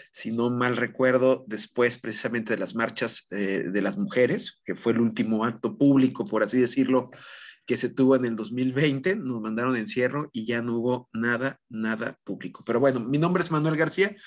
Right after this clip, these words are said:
y le doy la bienvenida, ah, precisamente a, a este programa de Solo Negocios. Me ausenté por dos semanas por cuestiones laborales, así como Luis Enrique también trabajó, aunque no parezca, ¿no?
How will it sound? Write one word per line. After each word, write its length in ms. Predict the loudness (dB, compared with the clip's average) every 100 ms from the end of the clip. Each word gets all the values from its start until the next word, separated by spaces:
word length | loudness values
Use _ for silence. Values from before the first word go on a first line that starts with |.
| -20 -14 0
y 60 |
le 80 | 4
doy 80 | 6
la 80 | 6
bienvenida, 760 | 4 2 0 2 0 -2 -6 -10
ah, 220 | -6 -6
precisamente 720 | -8 -8 -4 -2 -2 0 0
a, 240 | 0 -2 -2
a 120 | -8
este 320 | -8 -2 -2
programa 560 | -2 -6 -4 -2 -2 -2
de 80 | -4
Solo 200 | -4 -6
Negocios. 540 | -2 -2 -2 -4 -4
Me 80 | -6
ausenté 360 | -4 -6 -4
por 200 | -2 -2
dos 140 | -2 -2
semanas 420 | -2 -2 -4 -8
por 180 | -10 -10
cuestiones 560 | -10 -6 -4 -4 -4 _ -20 -20 -10
laborales, 640 | 0 2 4 4 0 -2 -4
así 180 | -6
como 280 | -4 0 0
Luis 240 | 0 0 -2
Enrique 460 | -2 -8 -8 -12 _
también 340 | -8 -4 -2 -2
trabajó, 440 | -2 -2 -4 -8
aunque 200 | -10 -8
no 160 | -10 -8
parezca, 420 | -8 -8 -10 -14 _ _ -20 _
¿no? 320 | -8 -8 -8